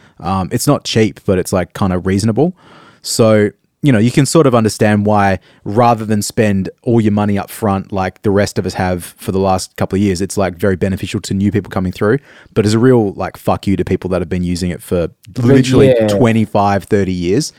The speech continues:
Speaker 2: You've
Speaker 1: That's
Speaker 2: shafted your long-term users just to make it easier to get new people in the system, which
Speaker 1: Yeah.
Speaker 2: isn't cool. I mean, great, another great example, Fractal Audio released,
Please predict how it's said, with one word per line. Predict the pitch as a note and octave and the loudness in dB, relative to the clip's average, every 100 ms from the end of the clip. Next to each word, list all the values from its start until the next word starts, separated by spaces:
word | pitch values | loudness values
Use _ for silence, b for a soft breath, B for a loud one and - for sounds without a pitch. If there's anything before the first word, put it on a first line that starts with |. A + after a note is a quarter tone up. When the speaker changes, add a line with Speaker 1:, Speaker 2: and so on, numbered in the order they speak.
| - | -4
Speaker 2:
You've | B2 | 0
Speaker 1:
That's | G#2+ - | 0 0
Speaker 2:
shafted | - C3 A#2+ A#2+ - A2+ F#2 | -2 2 2 0 0 0 2
your | G2+ G2 F#2+ F2+ | 2 2 2 0
long-term | E2+ G2 G2+ G2 G#2+ F#2 F2+ | 0 0 2 0 0 0 0
users | F#2 F2 F2+ | 0 -2 -4
just | - G2+ - | -2 -2 0
to | G2 | 0
make | F#2 G2+ | 2 0
it | F#2+ | -2
easier | F#2+ F#2 F#2+ F#2 | -2 -2 2 2
to | E2+ F#2+ | 0 0
get | F#2+ F2 | 0 0
new | F#2 F#2 | 0 -2
people | F2 G2 F#2+ E2+ | 0 -2 0 -2
in | |
the | D#2+ | -2
system, | - G2 - F2+ E2+ | -2 -4 -2 -2 0
which | F2 | 2
Speaker 1:
Yeah. | F#2+ - _ | 0 -4 _
Speaker 2:
isn't | G2+ F#2+ F#2 | -2 0 0
cool. | F#2+ F2+ F2+ - | 0 -2 -2 2
I | |
mean, | F3 D#3 A#2 | 4 2 2
great, | D3 D3+ C#3+ | 2 2 2
another | C3 D3 D#3+ | 0 2 4
great | C#3+ | 2
example, | C3+ C#3 C#3+ A2 | 2 0 0 -2
Fractal | G2 A#2+ B2+ B2+ B2 C3+ | 0 0 0 0 2 4
Audio | C3 G2+ F#2 | 4 4 2
released, | F#2+ A#2+ A#2 - - | 2 2 2 -2 -12